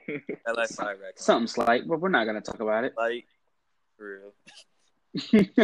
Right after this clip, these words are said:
Speaker 3: <laughs>
Speaker 2: All right, y'all. So we gonna move into the, our first segment,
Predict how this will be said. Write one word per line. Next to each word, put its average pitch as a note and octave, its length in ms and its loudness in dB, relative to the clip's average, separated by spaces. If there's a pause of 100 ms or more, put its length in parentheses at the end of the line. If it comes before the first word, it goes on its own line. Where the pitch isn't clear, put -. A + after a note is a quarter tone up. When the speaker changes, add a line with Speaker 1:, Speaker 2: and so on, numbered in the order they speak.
(200)
Speaker 3:
<laughs> G#3+ 100 8 (1400)
Speaker 2:
All A2+ 160 2
right, G#2 140 0
y'all. G2 300 -8
So A2+ 160 -16
we A#2+ 80 -14
gonna A#2 160 -10
move A2 100 -10
into G#2+ 160 -16
the, G2 240 -10 (260)
our F#2+ 140 -10
first A#2 380 -4
segment, A2 440 -8